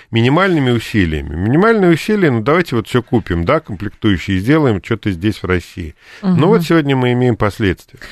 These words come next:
Speaker 2: По поводу, кстати, того, а, м, какие последствия имеет, а,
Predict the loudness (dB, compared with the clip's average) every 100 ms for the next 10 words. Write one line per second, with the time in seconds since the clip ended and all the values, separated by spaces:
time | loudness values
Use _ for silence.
0 | -20 -6 -2 0 2 2 0 0 0 0
1 | -2 -2 -2 0 0 -2 -2 -2 -2 -2
2 | -6 -8 -10 -10 -10 -10 -10 -10 -10 -12
3 | -14 -16 -16 -10 -10 -6 -4 -2 0 0
4 | 0 -4 -4 -4 0 2 4 2 0 -6
5 | -16 -14 -12 -10 -10 -10 -10 -12 -12 -14
6 | -14